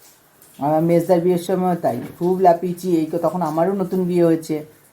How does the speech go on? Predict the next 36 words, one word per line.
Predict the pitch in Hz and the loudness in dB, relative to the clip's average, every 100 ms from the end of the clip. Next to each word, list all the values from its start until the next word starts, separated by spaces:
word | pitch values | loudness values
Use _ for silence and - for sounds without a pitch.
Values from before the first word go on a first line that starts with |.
| _ _ _ | _ _ _
আহ, | 131 127 127 120 120 120 120 - - _ _ _ | -8 -4 -2 -2 -4 -4 -6 -12 -20 _ _ _
চার | - 170 170 | 2 4 6
মাস | 175 170 | 4 2
মনে | 180 165 | 0 4
হয়েছিল, | 151 135 139 127 123 _ _ _ _ _ - | 2 2 -6 -8 -10 _ _ _ _ _ -8
হ্যাঁ, | 165 143 | -4 -2
আমিও | 151 170 180 175 | 0 0 0 0
বেশ | 175 170 175 160 | -2 0 -2 0
আনন্দ | 170 170 170 170 | 0 0 0 0
করব, | 165 156 160 160 | -2 0 0 0
এই | 165 | -2
করব, | 165 156 156 | -2 -4 -6
সেই | 160 147 | -6 -6
করব। | 160 151 151 | -6 -6 -6
সে | 160 160 165 | -4 -6 -4
তো | 180 170 | -4 -2
মানে | 165 165 165 165 - _ _ | -2 -2 -2 -4 -10 _ _
বরযাত্রী | 156 156 165 165 170 156 | 0 2 0 -2 -2 -2
যেতে | 160 175 | 0 0
যেতেই | 165 175 170 | 0 0 -2
তো | 175 170 | -2 -4
শরীর | 160 156 | -4 0
খারাপ | 151 156 156 | 2 2 2
হয়ে | 156 156 | 0 0
গেল। | 151 156 - _ _ _ | 0 -4 -10 _ _ _
মানে | 151 151 147 143 143 | -10 -6 -4 -2 0
তারপরে | 147 143 143 | -2 -2 2
বাড়ি | 147 147 143 156 | 2 0 -6 -4
নেমে | 147 147 147 | -2 -2 -4
পড়লাম, | 139 135 143 | -8 -6 -4
যেহেতু | 160 170 175 | -4 -2 -4
ইছাপুরে, | 170 160 156 156 151 - _ _ 160 | 0 -2 -2 -8 -10 -18 _ _ -2
বাড়িতে | 156 156 165 156 143 - - - | 0 0 -4 -4 -6 -12 -20 -10
ফেরার | 180 165 156 | -2 0 0
পথে | 160 165 139 | -2 -2 -2
বাড়িতে | 147 143 | -2 -4